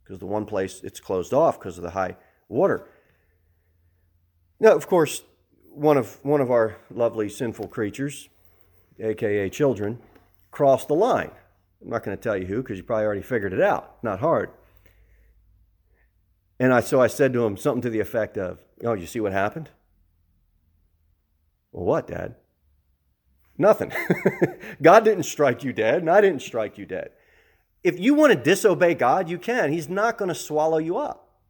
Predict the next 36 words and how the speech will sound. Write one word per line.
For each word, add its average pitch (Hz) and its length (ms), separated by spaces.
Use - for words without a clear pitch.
He's 147 180
not 196 180
gonna 190 160
strike 151 360
you 151 60
down 143 200
with - 80
lightning. 185 380
You 190 140
can 190 180
do 196 140
whatever 175 340
you 170 160
wanna 156 220
do. 139 360
And 120 100
if 123 60
there's 147 180
a 170 60
line 139 420
and 139 120
it - 40
says, 127 240
"Don't 117 280
cross," 147 600
if 139 180
you 143 160
wanna 170 220
cross 127 420
it, 214 240
go 190 160
ahead 240 200
and 262 80
cross 302 320
it. - 160
<laughs> - 40